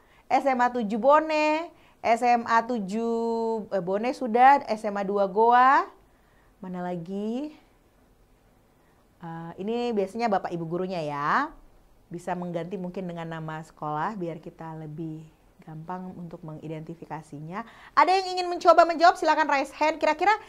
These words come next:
di rumah kenapa sih pakai paralel? Kenapa nggak seri aja? Ya, ada yang mencoba? Nih ada nih.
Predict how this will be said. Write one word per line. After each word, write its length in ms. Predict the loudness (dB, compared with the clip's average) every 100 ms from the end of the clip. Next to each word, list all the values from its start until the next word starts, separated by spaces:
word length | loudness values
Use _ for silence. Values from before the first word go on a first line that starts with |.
| -14
di 160 | 0 2
rumah 160 | 4 2
kenapa 320 | 2 0 2
sih 160 | 2
pakai 240 | 2 2 4
paralel? 400 | 8 8 8 4
Kenapa 320 | 0 -4 0
nggak 160 | -2 0
seri 240 | 2 2
aja? 480 | 0 -2 -2 -4 -4 -16 _ _ -6
Ya, 320 | 6 6 6 -2 -18
ada 180 | -2 2 2
yang 80 | 0
mencoba? 560 | 0 2 8 8 8 2 _ _ _ _ _ _ _ _
Nih 160 | -8 -2
ada 240 | 0 2
nih. 320 | 0 -2 -8